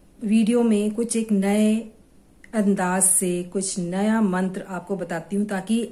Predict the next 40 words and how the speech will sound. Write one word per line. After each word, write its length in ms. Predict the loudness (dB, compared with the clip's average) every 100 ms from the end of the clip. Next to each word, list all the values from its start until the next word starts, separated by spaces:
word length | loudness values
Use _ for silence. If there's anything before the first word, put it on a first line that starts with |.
| -6
आप 240 | -4 -4 -2
लोगों 180 | -4 -4
को 200 | -4 -4
फायदा 360 | -4 -6 -8
हो। 260 | -10 -12 -16 _ _ _ -20 -20 -20 -20 -20 -6 0
Obviously, 520 | 2 4 2 0 2
मुझे 260 | 2 2
फायदा 300 | 2 2 2
हो 160 | 0 0
रहा 140 | 2
है, 120 | 0 0
इसीलिए 340 | 0 2 0
तो 100 | 2
मैं 120 | 2
आप 260 | 2 -2 -4
लोगों 180 | -4 -4
के 120 | -2
साथ 140 | -2
share 300 | -4 -2 -4
करती 360 | -4 -10 -12 -16
हूँ। 180 | -16 -20 -20 -20 -20 -20 -20 -20 -18 -2
और 200 | 0 0
आप 260 | 0 0 4
लोग 160 | 2 4
भी 200 | 2 2
अपने 360 | -2 0 2
तक 260 | 2 -2 -4 -18 -20 -20 _ -20 _ -20 _ _ -14 0
इस 220 | 2 4
मंत्र 420 | 4 2 2 0
को, 500 | 0 2 2 0 -6 -2
इन 240 | 0 -2 -6
उपायों 440 | -4 0 2 2
को 200 | 0 -2
अपने 340 | -2 -2 0 2
साथ 720 | 2 0 0 -2 -4 -12 -6
ना 140 | -4
ही 180 | 0 0
रखें, 420 | 0 -4 -2 -2 -4 -18 -10
इनको 360 | 0 0 0 -2
अपने 680 | -2 -2 0 0 0 0